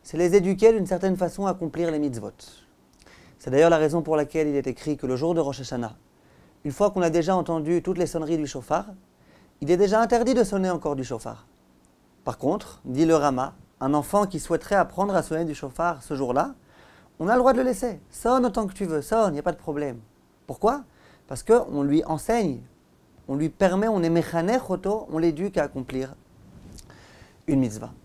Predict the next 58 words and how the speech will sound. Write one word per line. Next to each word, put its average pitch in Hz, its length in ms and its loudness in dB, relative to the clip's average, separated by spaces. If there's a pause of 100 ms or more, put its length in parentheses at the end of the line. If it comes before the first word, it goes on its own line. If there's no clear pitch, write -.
(600)
Donc 160 140 -2
on 190 80 2
voit 220 160 6
que 175 400 2
savoir 185 320 0
sonner, 175 480 -2 (440)
c'est - 180 -6
pas 170 420 4 (180)
n'importe 135 380 -4
quoi, 180 200 2
c'est 185 120 -4
quelque 131 180 -8
chose 135 160 -6
d'important. 117 420 -12 (2000)
Il 151 60 4
y - 20 8
a 147 40 8
beaucoup 156 200 6
de 165 40 2
personnes 180 300 4
aussi 175 240 0
qui 185 80 -2
ont 165 60 2
besoin 156 240 2
de 151 80 2
sonner 151 240 -2
pour 139 160 0
leur 135 180 0
femme 180 220 0
qui 185 80 -2
n'a 175 40 0
pas 170 120 0
pu 165 100 -6
se - 100 -8
rendre 151 220 -2
au 147 60 -2
Beth 143 200 -4
Knesset. 135 360 -4
C'est 131 100 -14
vrai 120 140 -4
que 123 80 -10
c'est 104 60 -14
pas 131 120 -4
obligatoire 147 580 0
de 190 80 -2
sonner 151 300 -4
la, 143 220 -2
le 131 160 -8
chauffard 131 340 -6
aux 123 60 -8
femmes. 123 240 -4
Il 107 60 -6
y - 20 -6
en 107 40 -6
a 113 80 -8
qui 143 140 -6
aiment 160 160 -2
bien. 196 300 -4